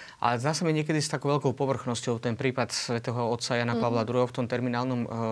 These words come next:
Speaker 1: štádiu jeho osobného života. Takto, ale on, on neodmietol, že nejakú ako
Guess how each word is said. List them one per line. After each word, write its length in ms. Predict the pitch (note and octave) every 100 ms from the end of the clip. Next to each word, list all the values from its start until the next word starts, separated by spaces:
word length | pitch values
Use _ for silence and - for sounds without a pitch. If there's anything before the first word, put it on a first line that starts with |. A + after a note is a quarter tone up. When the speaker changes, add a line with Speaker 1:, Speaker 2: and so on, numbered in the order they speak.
| A2 F#2 - E2+
Speaker 1:
štádiu 560 | - C3+ A#2+ C3+ D3
jeho 320 | - B2+ C3 A#2+
osobného 400 | - B2 B2+ C#3+
života. 480 | A#2+ G#2+ A2 E3 G3 - - - - -
Takto, 240 | A#2+ -
ale 240 | A#2+ A#2+ B2+
on, 80 | C3
on 240 | C3 B2+
neodmietol, 1200 | B2 D#3 D3 B2 A#2 A#2+ A#2+ A#2+ B2 A#2+ A#2+ A2
že 320 | A#2 A#2 -
nejakú 320 | A#2 A#2 A2+
ako 180 | A2+ -